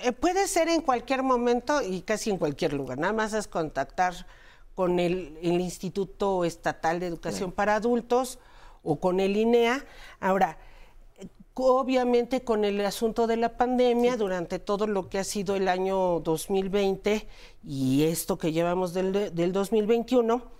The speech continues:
Speaker 1: pues han sido prácticamente cerrados los servicios. Ahorita los estamos abriendo principalmente para jornadas mensuales, que son de, uh,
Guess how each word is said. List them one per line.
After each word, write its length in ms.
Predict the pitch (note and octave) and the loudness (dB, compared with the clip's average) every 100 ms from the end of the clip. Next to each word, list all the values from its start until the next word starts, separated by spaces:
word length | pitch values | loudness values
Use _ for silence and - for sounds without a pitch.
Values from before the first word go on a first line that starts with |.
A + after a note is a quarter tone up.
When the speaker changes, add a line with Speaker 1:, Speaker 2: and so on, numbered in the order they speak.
| - - - - - _ - | -20 -20 -20 -20 -20 _ 0
Speaker 1:
pues 260 | A3 A3 | 0 2
han 180 | B3 B3 | 0 2
sido 600 | B3 A#3+ A#3+ A#3+ A3 G3+ | 2 4 4 4 4 2
prácticamente 760 | - A#3+ - A3+ G#3 F#3+ F#3 G3 | 2 -2 -2 -4 0 0 -2 -6
cerrados 520 | - E3 E3+ E3 D#3+ | -4 -2 -2 -2 -4
los 140 | D#3+ - | -6 -4
servicios. 580 | C#3 C3+ B2+ - C#3+ | -6 -8 -12 -10 -4
Ahorita 400 | F#3+ F#3+ G#3 B3+ | 0 0 0 0
los 240 | A#3+ F#3 F3+ | 0 -2 -4
estamos 560 | E3 - F#3+ G#3 G3+ | -6 -4 -2 -2 -4
abriendo 720 | G3 F3 G3+ G#3 G3+ G3 G#3+ - - - - - - | -4 -4 0 0 0 0 -4 -6 -20 -20 -20 -20 -4
principalmente 1120 | G#3+ C#4 D4+ - F#3+ A3+ A3 A3+ A3 A3 C4+ | 2 4 4 2 2 2 4 2 2 2 -2
para 480 | C4+ A3 G3 F#3+ F#3 | 0 0 2 2 0
jornadas 840 | - G3 G3+ A3 A#3 A#3 A#3 A3+ A3 | 0 0 2 2 2 2 0 0 -4
mensuales, 960 | G3 F#3+ - A3 G3+ G#3 C#4+ - - - - | -4 -6 -2 0 2 -2 -4 -8 -14 -18 -14
que 100 | D#3+ | -14
son 600 | - F3+ F#3 F#3 F#3+ E3 | -6 -2 0 2 0 0
de, 160 | E3 | 0
uh, 180 | D#3+ D#3+ | 2 0